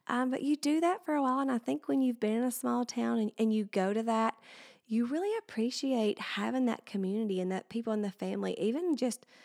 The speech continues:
childcare, you know, having my parents here just, you know, right over the road,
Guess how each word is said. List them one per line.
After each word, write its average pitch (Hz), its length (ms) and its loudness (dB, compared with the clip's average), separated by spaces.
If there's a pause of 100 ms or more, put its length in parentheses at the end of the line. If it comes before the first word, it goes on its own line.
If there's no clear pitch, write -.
(300)
childcare, 180 680 0
you 214 120 -2
know, 214 40 -2
having 240 300 -2
my 330 140 -2
parents - 480 -4
here 196 200 -2
just, 208 440 -6
you 214 100 -2
know, 196 140 0
right 190 200 -2
over 226 200 0
the 214 120 0
road, 185 460 2